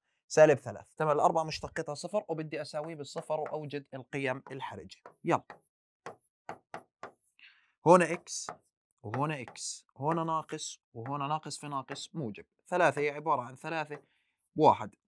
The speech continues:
ناقص ثلاث زائد واحد، ناقص اثنين. ناقص ثلاث في موجب واحد، ناقص ثلاث. إذا بتطلع إكس تساوي ثلاثة، وبتطلع إكس تساوي كم؟ سالب واحد. يعطيك ألف عافية. هاي طلعنا القيم الحرجة.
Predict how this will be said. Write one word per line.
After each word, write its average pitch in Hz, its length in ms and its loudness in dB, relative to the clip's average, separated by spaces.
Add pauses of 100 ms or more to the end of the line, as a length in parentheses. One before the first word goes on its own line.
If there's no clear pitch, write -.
(120)
ناقص 170 300 2
ثلاث 156 280 -2
زائد 160 340 -4
واحد، 139 400 0 (100)
ناقص 160 380 -6
اثنين. 143 340 -10 (460)
ناقص 170 260 6
ثلاث 170 340 0
في - 80 -10
موجب 175 360 -6
واحد، 185 240 -2
ناقص 156 280 -4
ثلاث. 110 320 -10
إذا 147 200 -6
بتطلع 151 500 -6
إكس 151 180 -8
تساوي 117 600 -4
ثلاثة، 147 460 -4 (300)
وبتطلع 120 540 -4
إكس - 240 -10
تساوي 127 360 -6
كم؟ 117 220 -8 (300)
سالب 120 400 -2 (340)
واحد. 104 300 -8
يعطيك 151 360 -4
ألف 135 200 -6
عافية. 107 200 -8
هاي 135 60 -4
طلعنا 143 360 -2
القيم 131 320 -8
الحرجة. 151 460 -2